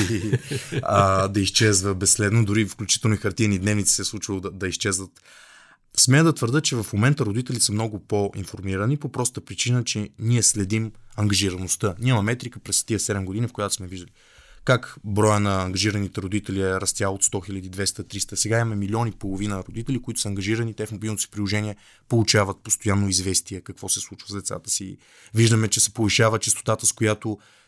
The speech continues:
те се обръщат към учителите и започват да задават въпроси, нали, питат: „Тук какво, защо детето ми отсъстваше, може ли кажете какво е пропуснало, к-, как може да наваксаме?“ Това лично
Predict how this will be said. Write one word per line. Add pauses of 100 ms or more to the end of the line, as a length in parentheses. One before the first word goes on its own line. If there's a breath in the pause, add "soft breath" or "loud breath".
(140 soft breath)
те (300)
се
обръщат
към (120)
учителите
и
започват
да
задават
въпроси,
нали,
питат:
„Тук
какво,
защо
детето
ми
отсъстваше,
може
ли
кажете
какво
е
пропуснало,
к-,
как
може
да
наваксаме?“ (840 soft breath)
Това
лично